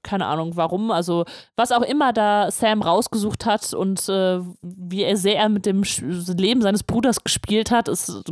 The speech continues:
ein Glück hat es funktioniert, weil sonst, äh, in anderen, äh,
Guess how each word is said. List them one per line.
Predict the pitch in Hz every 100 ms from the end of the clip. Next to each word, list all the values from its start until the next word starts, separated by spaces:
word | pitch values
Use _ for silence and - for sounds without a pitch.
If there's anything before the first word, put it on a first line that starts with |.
| 165
ein | 196 214
Glück | 214 214 -
hat | 180
es | -
funktioniert, | 185 180 202 180 185 185
weil | 170
sonst, | 175 180 - - - - _ -
äh, | 170
in | 147 151
anderen, | 190 185 190 175 -
äh, | 147 147 135 - 71 73